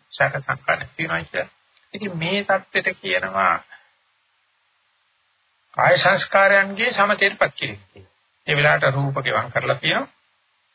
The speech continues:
වේදනා සංඥා දෙක පිළිබඳ යම් ආකාරයක, අ, හැඟීමක්, හැකි-, හික්මීමක්, විනයක් තියෙනවා. සංස්කාරවල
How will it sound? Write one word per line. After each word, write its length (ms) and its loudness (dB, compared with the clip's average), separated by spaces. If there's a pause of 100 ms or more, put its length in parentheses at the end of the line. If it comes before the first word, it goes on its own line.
(140)
වේදනා 440 0
සංඥා 380 0
දෙක 160 -4
පිළිබඳ 400 -2
යම් 380 -2
ආකාරයක, 640 4
අ, 880 -6 (960)
හැඟීමක්, 580 -2
හැකි-, 540 -12 (580)
හික්මීමක්, 540 -2 (300)
විනයක් 340 0
තියෙනවා. 400 0 (840)
සංස්කාරවල 920 2